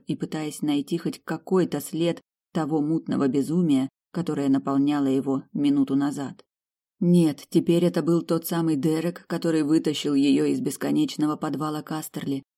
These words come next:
и Анне хотелось закричать во всё горло от облегчения. Дерек вернулся, всё было хорошо. «Помню, что пил пиво у Авербаха», ответил Дерек, зажав запястье. Над кожей поплыли серебристые искры.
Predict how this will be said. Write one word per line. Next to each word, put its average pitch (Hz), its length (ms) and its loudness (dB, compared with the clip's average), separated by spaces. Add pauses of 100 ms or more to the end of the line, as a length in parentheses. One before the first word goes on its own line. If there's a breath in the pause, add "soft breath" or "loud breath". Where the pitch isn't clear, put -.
(140)
и 170 160 2
Анне 170 300 4
хотелось 165 480 0
закричать 175 600 -2
во 151 140 -4
всё 185 280 0
горло 156 560 2
от 143 200 -8
облегчения. 139 880 -2 (400)
Дерек 170 460 4
вернулся, 143 720 2 (200)
всё 151 280 0
было 139 200 0
хорошо. 143 640 -8 (560)
«Помню, 147 420 2
что 139 240 0
пил 156 320 2
пиво 160 360 4
у 147 160 2
Авербаха», 143 760 0 (260)
ответил 147 520 -2
Дерек, 143 340 -6
зажав 139 340 -6
запястье. 143 640 -8 (340)
Над 151 240 -2
кожей 147 340 -4
поплыли 139 460 0
серебристые 139 680 0
искры. 139 560 -4